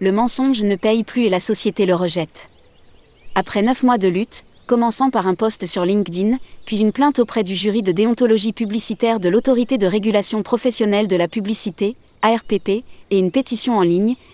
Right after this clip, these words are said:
Guillaume Jouffre a fait plier le géant Skiscanner. Le P D G de Gringo dénonçait des affichages du métamoteur fort de café, fardant de verre même les vols les plus improbables. Ainsi, la quasi-totalité des résultats était jugée comme éco-responsable avec du C O deux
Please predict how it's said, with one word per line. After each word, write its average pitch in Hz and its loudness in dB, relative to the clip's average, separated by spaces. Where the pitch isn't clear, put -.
Guillaume 240 4
Jouffre 220 -4
a 180 2
fait 202 -2
plier 226 -2
le 202 2
géant 190 0
Skiscanner. 170 -2
Le 202 2
P 277 -2
D 247 2
G 233 0
de 214 0
Gringo 208 2
dénonçait 202 2
des 180 4
affichages 220 0
du 180 -4
métamoteur 214 0
fort 226 -2
de 180 -2
café, 214 -2
fardant 220 0
de 208 0
verre 185 0
même 214 2
les 190 2
vols 190 0
les 180 0
plus 202 -4
improbables. 170 -4
Ainsi, 208 0
la 185 2
quasi-totalité 240 0
des 196 2
résultats 214 0
était 202 0
jugée 202 -2
comme 180 0
éco-responsable 220 0
avec 180 -2
du 190 -4
C 214 0
O 185 4
deux 180 0